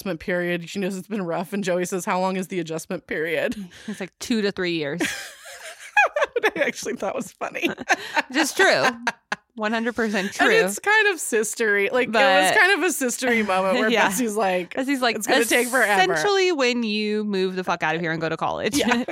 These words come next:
Speaker 2: <laughs>
Speaker 1: exactly.
Speaker 2: it will be better."
Speaker 1: Yeah. Um,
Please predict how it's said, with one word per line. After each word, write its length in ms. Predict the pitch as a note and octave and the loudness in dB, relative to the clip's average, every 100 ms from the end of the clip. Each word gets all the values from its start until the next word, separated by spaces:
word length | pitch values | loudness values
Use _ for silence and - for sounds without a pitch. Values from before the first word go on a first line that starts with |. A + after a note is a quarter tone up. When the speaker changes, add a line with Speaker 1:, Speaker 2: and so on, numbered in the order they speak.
| - | -6
Speaker 2:
<laughs> 120 | - | -4
Speaker 1:
exactly. 560 | C4 - - F#3+ G3 | -4 -4 -6 -10 -6
Speaker 2:
it 120 | D3+ - | -6 -4
will 120 | F3 | -4
be 140 | - | -4
better." 320 | G2+ E2+ F2 F#3+ B3+ C#4+ | -4 -2 -2 -4 -8 -8
Speaker 1:
Yeah. 180 | G3+ - - _ - - - - - - | -6 -6 -10 _ -20 -20 -20 -20 -20 -6
Um, 460 | A3+ A3+ G3 E3 D#3+ | 0 2 2 0 -4